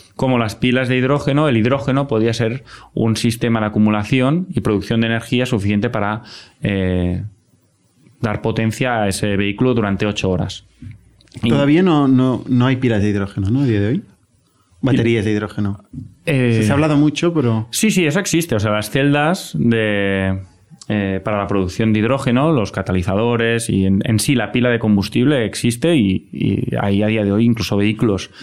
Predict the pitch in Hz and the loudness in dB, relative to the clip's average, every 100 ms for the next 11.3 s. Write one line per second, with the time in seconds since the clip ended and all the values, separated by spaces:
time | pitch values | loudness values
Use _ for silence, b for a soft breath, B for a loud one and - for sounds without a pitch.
0 | B B _ - 101 92 92 90 - 101 | B B _ -2 0 0 0 -2 -2 0
1 | 92 95 92 - 98 107 B B B - | 0 0 -2 -2 -6 -6 B B B -4
2 | 113 123 123 127 135 117 95 120 107 95 | 0 0 0 0 0 0 -2 -2 -2 -2
3 | 110 110 160 180 107 107 101 95 95 95 | 0 2 2 0 -2 0 0 0 0 -2
4 | 95 101 92 117 120 143 147 110 95 113 | -2 -4 -2 -2 0 0 0 0 0 -2
5 | 107 - 98 - B B B B - 104 | -4 -4 -6 -6 B B B B -4 -2
6 | 95 90 87 90 101 98 107 104 139 131 | 0 0 0 0 -2 -2 -2 -2 -2 -4
7 | 107 - 98 - 107 110 - B B B | -4 -6 -8 -4 -4 -4 -10 B B B
8 | _ _ - - 113 113 107 113 104 107 | _ _ -12 -6 -2 0 0 -2 -2 0
9 | 104 104 107 107 110 120 - 147 104 95 | 0 0 0 0 -2 -4 -4 -2 0 2
10 | 92 90 101 110 110 113 117 131 123 123 | 0 0 -2 0 0 0 -2 0 0 0
11 | 107 92 92 | 0 0 0